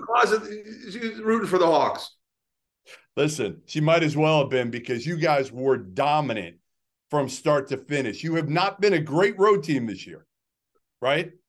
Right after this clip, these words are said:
Speaker 1: Well,
Speaker 2: What, what
Speaker 1: what, what's interesting is, you know, I would tell you this, Jeff. I,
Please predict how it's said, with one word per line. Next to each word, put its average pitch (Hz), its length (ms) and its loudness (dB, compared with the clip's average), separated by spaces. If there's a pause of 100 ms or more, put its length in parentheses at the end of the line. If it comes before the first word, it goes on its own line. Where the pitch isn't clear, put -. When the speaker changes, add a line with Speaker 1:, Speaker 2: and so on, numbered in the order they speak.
(200)
Speaker 1:
Well, 208 160 8
Speaker 2:
What, 202 180 2
what - 140 -8 (320)
Speaker 1:
what, 202 180 4
what's 185 180 4
interesting 175 600 2
is, 151 180 -4
you 165 80 -6
know, 143 260 -4 (680)
I 185 80 -6
would 311 180 -6
tell 185 180 0
you 151 120 0
this, 139 240 0
Jeff. 120 280 -6 (120)
I, 139 80 -8